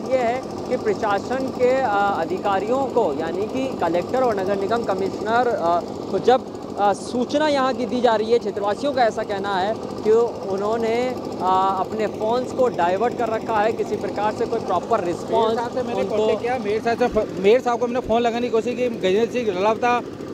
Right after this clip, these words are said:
Speaker 2: नगर निगम के, उनको मैंने contact करने की कोशिश करी, ना तो मेयर साहब ने phone उठाया, उनका phone बंद है,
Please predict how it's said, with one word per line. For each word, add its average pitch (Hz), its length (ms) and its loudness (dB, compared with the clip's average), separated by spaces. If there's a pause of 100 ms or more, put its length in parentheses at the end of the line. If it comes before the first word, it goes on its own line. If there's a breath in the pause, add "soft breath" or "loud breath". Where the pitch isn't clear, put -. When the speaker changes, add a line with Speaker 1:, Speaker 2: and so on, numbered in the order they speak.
Speaker 2:
नगर 196 180 -2
निगम 233 220 -2
के, 247 120 -2
उनको 247 240 2
मैंने 240 180 0
contact 220 340 2
करने 233 180 -2
की 220 60 0
कोशिश 226 320 0
करी, 233 240 0 (420)
ना 196 160 4
तो 262 160 4
मेयर 226 220 4
साहब 247 200 0
ने 254 100 -2
phone 233 200 -2
उठाया, 240 220 0
उनका 247 160 -2
phone 240 260 2
बंद 240 180 0
है, 254 320 -2